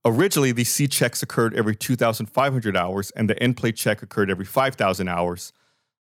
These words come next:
In nineteen ninety-six, the end plate check was at about nine thousand five hundred fifty hours.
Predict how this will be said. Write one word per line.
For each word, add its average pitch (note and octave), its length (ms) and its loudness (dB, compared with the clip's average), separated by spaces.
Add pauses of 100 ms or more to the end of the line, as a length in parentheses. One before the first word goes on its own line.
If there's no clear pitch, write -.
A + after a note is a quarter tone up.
(140)
In A2+ 220 4
nineteen C#3 320 0
ninety-six, B2 500 0
the - 160 -4
end C#3 160 2
plate B2 200 0
check A#2 280 0
was A#2 140 -2
at G#2 80 2
about G2+ 240 0
nine A2 200 2
thousand G#2+ 340 0
five G2+ 180 0
hundred G2 240 -8
fifty B2+ 340 0
hours. A#1+ 400 -6